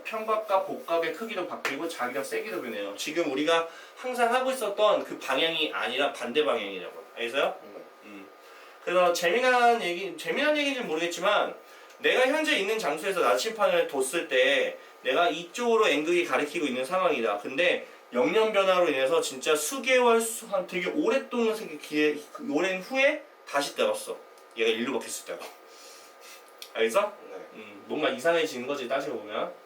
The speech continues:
Speaker 1: 그래서 뭐 평각과 복각이 이렇게 변화가 일어나요. 연도에 맞춰가지고. 계속 바뀌죠, 지금.
Speaker 2: 네.
Speaker 1: 음, 이게 바뀐다라는 거 보시면 돼요. 그래서 자북극에 뭐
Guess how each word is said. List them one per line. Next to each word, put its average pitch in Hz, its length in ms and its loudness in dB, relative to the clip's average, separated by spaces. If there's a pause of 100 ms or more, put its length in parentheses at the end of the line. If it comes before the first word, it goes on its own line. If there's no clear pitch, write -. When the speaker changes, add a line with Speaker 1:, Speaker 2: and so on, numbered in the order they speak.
(1500)
Speaker 1:
그래서 240 640 8
뭐 208 300 2 (720)
평각과 294 540 4
복각이 220 440 -2
이렇게 208 280 -4
변화가 175 500 2
일어나요. 190 580 4
연도에 123 300 -2
맞춰가지고. 110 600 -6 (240)
계속 - 240 -4
바뀌죠, 170 380 -4
지금. 101 280 -8 (320)
Speaker 2:
네. 101 60 -12 (260)
Speaker 1:
음, 104 320 -18 (340)
이게 139 120 -10
바뀐다라는 156 840 0
거 127 80 -10
보시면 139 360 -10
돼요. 113 200 -12 (440)
그래서 170 200 -2
자북극에 233 720 2
뭐 196 440 0